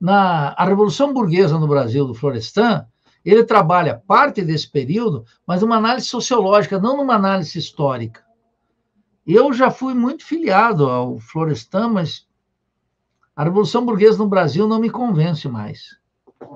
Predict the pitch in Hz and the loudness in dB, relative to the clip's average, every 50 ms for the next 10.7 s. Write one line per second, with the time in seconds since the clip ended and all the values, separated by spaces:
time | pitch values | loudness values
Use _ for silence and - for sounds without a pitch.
0 | - _ _ _ _ _ _ _ _ _ _ _ - - 160 - 226 226 175 - | -20 _ _ _ _ _ _ _ _ _ _ _ -8 -6 -2 0 0 0 0 0
1 | 294 311 320 285 262 233 160 180 165 143 185 233 214 214 208 226 220 185 190 226 | -2 -2 0 -2 -2 -2 0 0 0 0 0 0 -2 -2 -2 -2 -2 -2 -2 -4
2 | 190 - 220 202 208 208 202 196 196 - - - - - - - - - - - | -4 -4 -4 -2 -2 -4 -4 -6 -8 -10 -14 -16 -18 -18 -18 -18 -20 -16 -10 -6
3 | 190 196 196 185 175 175 160 156 170 135 - - - 175 175 175 151 - _ _ | -4 -4 -2 -2 -2 -2 -4 -4 -6 -8 -8 -6 -6 -6 -4 -6 -8 -12 _ _
4 | _ _ _ _ _ _ _ _ _ - 240 233 208 180 180 208 269 311 370 - | _ _ _ _ _ _ _ _ _ 6 8 8 8 8 8 6 4 4 2 -2
5 | - 392 349 208 180 208 285 349 392 370 - - _ _ _ _ _ _ - 196 | -6 -6 -4 -2 -2 0 0 -2 -4 -6 -12 -20 _ _ _ _ _ _ -8 -8
6 | 214 - - - 220 202 202 196 180 143 120 117 - - _ _ _ _ _ _ | -8 -8 -4 -2 0 2 2 2 0 0 -4 -8 -14 -20 _ _ _ _ _ _
7 | _ _ _ _ _ _ _ _ _ _ - 143 151 160 156 151 151 143 131 120 | _ _ _ _ _ _ _ _ _ _ -4 -2 0 2 2 0 0 -2 -6 -10
8 | _ _ _ _ _ _ _ _ _ - 147 147 147 143 220 262 269 262 262 240 | _ _ _ _ _ _ _ _ _ -8 -6 -2 2 4 4 4 6 4 4 4
9 | 185 226 226 202 196 202 240 247 247 - 254 247 - - - 233 208 190 180 180 | 4 2 2 2 0 -2 -2 -4 -4 -6 -6 -6 -2 0 2 2 2 2 2 4
10 | 185 190 190 160 127 107 107 107 - - - - _ | 4 4 4 4 2 -4 -8 -12 -14 -16 -20 -20 _